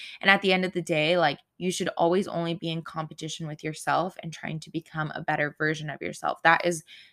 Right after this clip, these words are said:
the most valid statement I could ever say. Like, there is no competition other than your own. And that's, like, the person in the mirror. And you should always be striving to be a better version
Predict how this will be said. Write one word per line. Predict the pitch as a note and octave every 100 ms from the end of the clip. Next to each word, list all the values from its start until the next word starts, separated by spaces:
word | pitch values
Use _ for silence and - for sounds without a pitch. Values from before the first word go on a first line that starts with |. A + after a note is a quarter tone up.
| -
the |
most | F3+ F3+ E3
valid | E3 E3+ E3+
statement | - E3+ D3+ D#3+
I | D3+
could | -
ever | D3+ D3 D3+
say. | - D#3+ - - _
Like, | E3 D3+ - - _
there | F#3 F#3+
is | - F#3+
no | F3+ F3
competition | F3 E3+ E3+ - E3 E3+
other | - D#3 D#3
than | D#3 D3+
your | C#3+ -
own. | C#3+ C#3+ - -
And | E3 D#3+
that's, | D#3 -
like, | D#3+ -
the |
person | E3 D#3+ D#3 D#3+
in | D#3
the | D3
mirror. | C#3+ C#3 D#3
And | - E3+
you |
should | D3+ D3+
always | D3+ D3+
be | C#3+
striving | - D3 C#3+ D#3
to | D#3+
be | D3 - D3+ D3 C#3+
a |
better | - D3+ C#3+
version | C3 D3 D3+